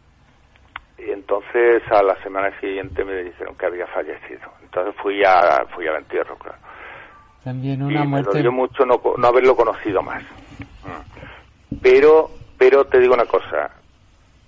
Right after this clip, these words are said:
Speaker 1: eh, las personas somos las que fallamos. Muchas veces,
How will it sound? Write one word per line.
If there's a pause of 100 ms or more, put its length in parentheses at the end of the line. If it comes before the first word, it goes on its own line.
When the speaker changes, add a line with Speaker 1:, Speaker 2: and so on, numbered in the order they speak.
Speaker 1:
eh, (480)
las
personas (1400)
somos
las
que
fallamos. (2500)
Muchas
veces,